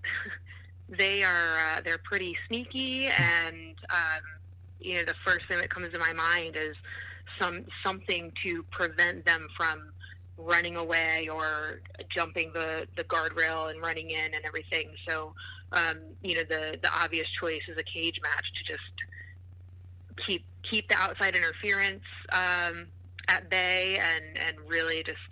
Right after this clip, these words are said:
if I could get one of them in a cage where they couldn't get their friends hopping up with a high heel and where they couldn't run off, um,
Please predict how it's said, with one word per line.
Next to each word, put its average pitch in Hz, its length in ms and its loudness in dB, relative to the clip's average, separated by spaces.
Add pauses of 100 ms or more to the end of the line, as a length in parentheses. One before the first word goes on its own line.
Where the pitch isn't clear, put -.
(460)
if 180 160 -6
I 165 100 6
could 185 140 -4
get 165 160 4
one 160 140 4
of 160 80 -2
them 160 300 4 (380)
in 175 140 2
a 156 60 4
cage 160 420 2
where 156 320 4
they 156 160 -2
couldn't 156 420 -2 (140)
get 160 160 4
their 151 220 4
friends 160 340 2 (560)
hopping 165 380 2
up 151 160 2
with - 100 -10
a 156 40 4
high 151 260 4
heel 165 480 2 (520)
and 151 160 -2
where 156 120 2
they 156 120 2
couldn't 156 460 0 (600)
run 160 320 4
off, 156 300 2 (360)
um, 151 400 0